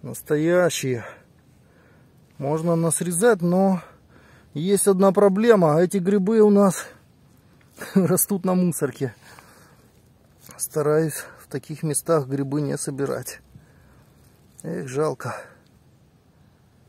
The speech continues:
Вот такие красавцы. Вот такая баночка, тоже не первой свежести.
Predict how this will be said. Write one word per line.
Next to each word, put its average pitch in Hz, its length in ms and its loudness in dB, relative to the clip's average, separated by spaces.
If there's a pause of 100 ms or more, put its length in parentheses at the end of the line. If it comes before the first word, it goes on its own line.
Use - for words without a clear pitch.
(120)
Вот 143 160 -18
такие 143 320 -16
красавцы. - 680 -6 (1900)
Вот 175 280 6
такая 208 260 8
баночка, 180 480 4
тоже 180 300 4
не 156 120 6
первой 165 340 4
свежести. 202 720 2